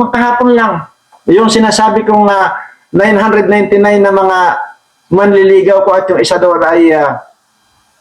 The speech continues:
ay plano akong patayin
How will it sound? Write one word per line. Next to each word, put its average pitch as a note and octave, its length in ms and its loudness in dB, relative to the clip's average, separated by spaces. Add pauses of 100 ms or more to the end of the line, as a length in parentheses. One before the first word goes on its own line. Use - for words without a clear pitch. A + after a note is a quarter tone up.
(640)
ay F#3 180 0 (380)
plano F#3+ 320 -2
akong F3+ 240 -4
patayin D3 720 0